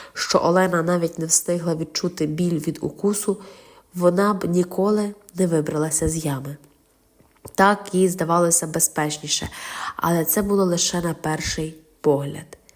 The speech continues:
Дівчина безуспішно намагалася скинути з себе гадюку,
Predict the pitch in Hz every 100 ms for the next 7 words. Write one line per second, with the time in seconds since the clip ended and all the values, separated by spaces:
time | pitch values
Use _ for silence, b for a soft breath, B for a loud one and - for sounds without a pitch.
0 | b b b b 175 180 220 202 190 185
1 | 180 175 180 - 247 - 196 180 180 190
2 | 185 - - - 190 180 185 165 - 180
3 | 160 156 156 196 208 175